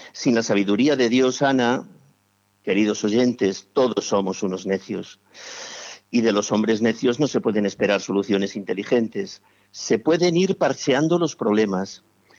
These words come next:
Se puede acertar en tal o cual cosita parcial, en tal aspecto concreto, pero eso no es lo que necesitamos ahora.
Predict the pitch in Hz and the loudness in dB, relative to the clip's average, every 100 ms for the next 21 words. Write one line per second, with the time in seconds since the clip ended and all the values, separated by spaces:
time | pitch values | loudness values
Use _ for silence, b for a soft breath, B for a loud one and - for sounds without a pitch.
0 | _ - 196 190 160 202 - 135 120 160 | _ -4 -4 0 2 2 0 -2 0 0
1 | 165 170 139 120 - 165 175 156 123 156 | 2 2 2 0 0 2 2 2 2 0
2 | 156 - - 151 175 160 113 - 127 127 | 2 0 0 -2 -2 0 -4 -2 0 2
3 | - 110 104 139 135 123 131 - 135 120 | 0 0 0 0 0 0 -4 -4 -4 -2
4 | 107 120 120 - 101 - b _ 117 120 | 0 2 0 0 -4 -4 b _ 0 2
5 | 156 196 156 151 151 151 123 107 104 101 | 2 2 2 2 2 0 -2 0 0 -2
6 | 107 113 110 98 101 98 98 95 95 | -4 -4 -2 -2 -2 -2 -4 -4 -10